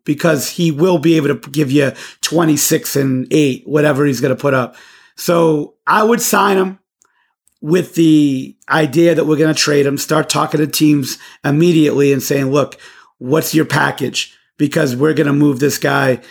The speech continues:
Yeah, although that will be, get leaked in eight seconds, but you know what I'm saying. They, they need to put their feelers out. What are teams are willing to get? Multiple draft picks.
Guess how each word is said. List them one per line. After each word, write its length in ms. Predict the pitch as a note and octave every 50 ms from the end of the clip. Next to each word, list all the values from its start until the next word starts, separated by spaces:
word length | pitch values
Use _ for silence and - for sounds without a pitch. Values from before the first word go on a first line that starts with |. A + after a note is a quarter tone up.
| - - _ _ -
Yeah, 160 | - A#2+ - -
although 260 | F3+ G3 F#3+ F3+ E3
that 180 | D#3+ F3 D#3+ D#3
will 80 | D#3
be, 120 | C3 C3+ C#3+
get 280 | C#3 D#3+ - - C#3
leaked 240 | D3 D#3 D3 D3 -
in 100 | D3 -
eight 220 | - D3 C#3 C3 -
seconds, 420 | - D#3+ C#3+ - - C#3 A#2+ A2+
but 160 | A#2+ D3+ D3+
you 100 | D#3+ F3
know 100 | E3 D3+
what 120 | C#3+ C3+ C3
I'm 80 | B2+
saying. 320 | A#2+ - D3 C3 C3 B2+ C3
They, 140 | D3 D3
they 160 | C#3+ D#3+ D#3+ D#3
need 180 | F3 F3+ D#3+
to 220 | - E3 D3 C3 - - - - - _ -
put 160 | - G#3 G#3
their 100 | A#3+ G#3
feelers 420 | - - F#3+ F#3 F3+ F3 E3 C3 C#3+
out. 320 | D3+ D3 D3 D3 - -
What 280 | - C#3 C#3 E3 F3 F#3+
are 40 |
teams 360 | F#3+ - - F#3 F3 D#3+ C#3+ E3
are 80 | D3
willing 260 | C3+ C#3+ D3 D3+ D3
to 60 | C#3+ C3
get? 320 | A#2 C#3+ C#3 C#3 C3+ - - - - - _
Multiple 640 | C#3 D3 D#3 E3 F3+ G#3 G#3 G#3 G#3+ D#3+ F#3 F#3 E3
draft 400 | B2+ C3+ D3+ D3+ D3 C#3+ - -
picks. 400 | C#3 C#3 C#3 C#3 - - -